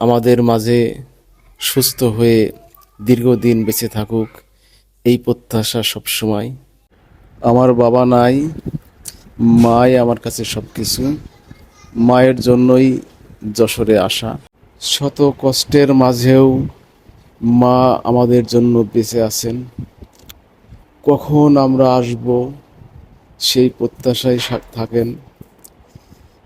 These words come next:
তিনি কাছে নিয়ে আমাদেরকে জড়িয়ে ধরবেন,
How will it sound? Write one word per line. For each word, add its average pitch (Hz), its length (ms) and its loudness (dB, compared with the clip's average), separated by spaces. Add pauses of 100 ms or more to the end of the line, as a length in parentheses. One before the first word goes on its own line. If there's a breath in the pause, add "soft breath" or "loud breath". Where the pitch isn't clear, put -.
তিনি 139 240 4
কাছে 139 460 0
নিয়ে 135 520 4 (960)
আমাদেরকে 123 560 0
জড়িয়ে 123 420 2
ধরবেন, 123 640 0